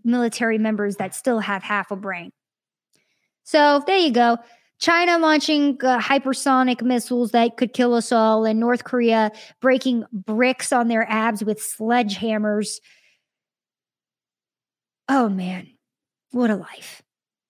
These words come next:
Now, I'm gonna end this broadcast on a happy note because I ranted a lot today. I'm sorry if I wasn't coherent.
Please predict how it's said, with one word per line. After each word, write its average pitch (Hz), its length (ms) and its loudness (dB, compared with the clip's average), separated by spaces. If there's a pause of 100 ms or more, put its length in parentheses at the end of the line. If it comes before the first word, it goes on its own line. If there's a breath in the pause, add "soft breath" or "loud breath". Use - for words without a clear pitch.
(100)
Now, 330 80 4
I'm 392 80 4
gonna 415 120 2
end 427 140 2
this 381 100 0
broadcast 285 540 0
on 233 80 0
a 214 60 -4
happy 220 320 -2
note 240 260 0
because 247 280 -2
I 233 100 4
ranted 311 380 2
a 269 40 0
lot 247 240 2
today. 233 380 0 (400 loud breath)
I'm 330 260 4
sorry 285 400 4
if 269 140 0
I 254 100 4
wasn't 233 380 0
coherent. 220 720 -2